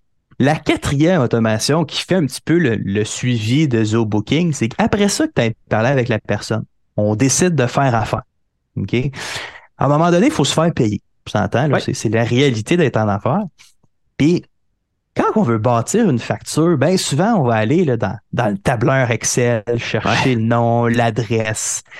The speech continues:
Speaker 1: la dernière fois. Tu sais, l'adresse, est-tu toujours bonne ? Euh, est-ce qu'on a parlé avec, euh, la,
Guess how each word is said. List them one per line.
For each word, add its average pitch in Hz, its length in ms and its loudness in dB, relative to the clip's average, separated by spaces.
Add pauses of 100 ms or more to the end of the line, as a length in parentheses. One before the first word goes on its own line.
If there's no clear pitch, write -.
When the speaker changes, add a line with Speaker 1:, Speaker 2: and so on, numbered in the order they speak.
(220)
Speaker 1:
la 113 120 0
dernière 117 480 0
fois. 117 260 -2
Tu 160 120 0
sais, 143 60 -4 (140)
l'adresse, 147 460 0
est-tu - 240 -6
toujours 147 380 0
bonne ? 113 500 0 (460)
Euh, 107 180 0
est-ce - 200 -2
qu'on 139 100 2
a 127 80 2
parlé 123 280 0
avec, 120 320 0
euh, 110 160 0
la, 107 180 -2